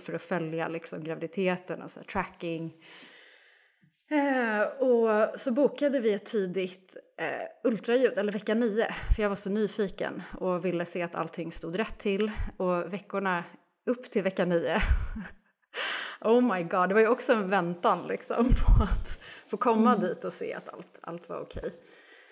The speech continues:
Speaker 1: Men så kom vi till, eh, ultraljudet då, och Fabian var med, och, eh, så ser jag på hon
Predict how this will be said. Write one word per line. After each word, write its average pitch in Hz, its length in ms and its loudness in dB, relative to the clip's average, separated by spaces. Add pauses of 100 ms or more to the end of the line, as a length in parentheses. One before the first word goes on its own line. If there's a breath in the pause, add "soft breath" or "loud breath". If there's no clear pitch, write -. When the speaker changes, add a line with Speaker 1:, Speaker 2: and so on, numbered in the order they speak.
(640 loud breath)
Speaker 1:
Men 240 460 2
så 208 540 0
kom 285 240 0
vi 247 100 2
till, 202 400 0 (380 loud breath)
eh, 165 400 -10 (220)
ultraljudet 202 840 -2
då, 226 300 2 (100)
och - 160 -6
Fabian 196 420 2
var 180 80 -2
med, 170 380 -4 (140)
och, - 520 -10
eh, - 200 -6
så 202 580 -2 (240)
ser 254 300 2
jag 185 240 2
på 175 120 -2
hon 156 360 -6